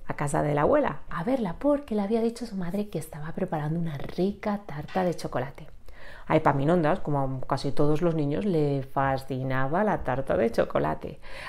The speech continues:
Así es que allí se sentó, viendo cómo su abuela preparaba aquel delicioso y esponjoso bizcocho. Cuando ya estuvo terminado, le partió un trozo y Epaminondas se lo comió casi sin pestañear.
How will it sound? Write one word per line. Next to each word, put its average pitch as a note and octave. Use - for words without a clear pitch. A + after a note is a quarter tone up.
Así E3
es F3+
que A3
allí G3+
se A3+
sentó, D#3+
viendo D3+
cómo F3+
su F3+
abuela D#3+
preparaba D3+
aquel D3+
delicioso D3
y C#3+
esponjoso C#3+
bizcocho. -
Cuando D3+
ya C#3+
estuvo F3+
terminado, F#3
le D3+
partió D3+
un F#3
trozo E3
y C#3
Epaminondas D3
se D#3+
lo G#3
comió F#3
casi F4
sin D3
pestañear. C#3+